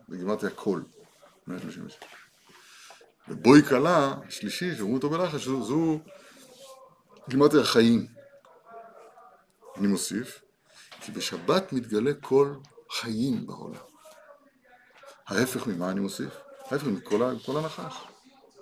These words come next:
כל ה-, כל הנחש, פירוש הדבר, אתם מבינים מה זה כל? כל זה הזכר של הדיבור, המשפיע של הדיבור. אז, אז בימות החול, בחוץ לארץ,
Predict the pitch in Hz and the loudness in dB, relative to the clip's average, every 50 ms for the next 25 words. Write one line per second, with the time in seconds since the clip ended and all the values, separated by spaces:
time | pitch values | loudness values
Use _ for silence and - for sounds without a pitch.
0 | - - 508 - - - _ _ _ _ _ _ _ - - - - - - - | -20 -20 -20 -20 -20 -20 _ _ _ _ _ _ _ -20 -20 -20 -20 -20 -20 -20
1 | - - - - - - - 143 160 - - - 165 190 185 170 156 - 175 180 | -20 -20 -20 -20 -12 -6 -4 -2 -2 -2 0 2 2 2 2 0 -2 -2 -2 -4
2 | 175 - - 127 143 143 147 143 139 131 135 117 110 107 123 135 139 135 135 131 | -2 -4 -6 -6 -6 -4 -4 -2 -2 -2 -4 -4 -4 -4 -2 -2 -4 -6 -8 -8
3 | - 139 135 127 - - - 160 160 151 139 143 147 147 - - - - - - | -8 -10 -10 -10 -12 -6 0 2 4 4 2 2 -2 -10 -14 -18 -20 -20 -20 -20
4 | - - - - - - _ _ - - _ _ _ _ _ _ _ _ _ - | -20 -20 -20 -20 -20 -20 _ _ -20 -20 _ _ _ _ _ _ _ _ _ -2
5 | - 107 113 110 98 110 107 - - - 147 156 147 139 139 127 120 110 110 104 | 2 4 4 4 4 4 2 2 2 2 2 2 2 2 2 2 2 2 0 -2
6 | 95 101 82 73 - - _ _ _ _ _ _ _ _ _ _ _ _ - - | -4 -4 -6 -6 -10 -16 _ _ _ _ _ _ _ _ _ _ _ _ -20 -20
7 | - - - 113 110 104 101 - - - 160 151 135 123 - 123 110 101 98 95 | -20 -10 -4 -2 -2 0 -2 -2 -4 -2 0 0 0 0 -2 -4 -4 -4 -4 -6
8 | 85 - 85 - - - _ _ _ _ _ _ _ _ _ _ _ _ _ _ | -8 -10 -12 -14 -16 -20 _ _ _ _ _ _ _ _ _ _ _ _ _ _
9 | _ _ _ _ _ - - _ _ _ _ _ _ _ _ _ _ - - _ | _ _ _ _ _ -20 -20 _ _ _ _ _ _ _ _ _ _ -20 -20 _
10 | _ _ _ _ _ _ _ _ _ _ _ _ _ _ _ - 87 85 - - | _ _ _ _ _ _ _ _ _ _ _ _ _ _ _ -12 -12 -12 -12 -14
11 | _ - - 90 85 82 90 95 98 135 165 - 156 - - 151 151 147 131 107 | _ -16 -16 -14 -14 -12 -4 -2 0 0 0 0 -2 0 2 2 2 2 2 0
12 | 90 - 104 - - 165 139 - - 151 131 104 101 92 87 90 - - | -2 -2 -2 -2 -2 -4 -4 -4 -4 -2 -2 -2 -4 -6 -8 -12 -14 -16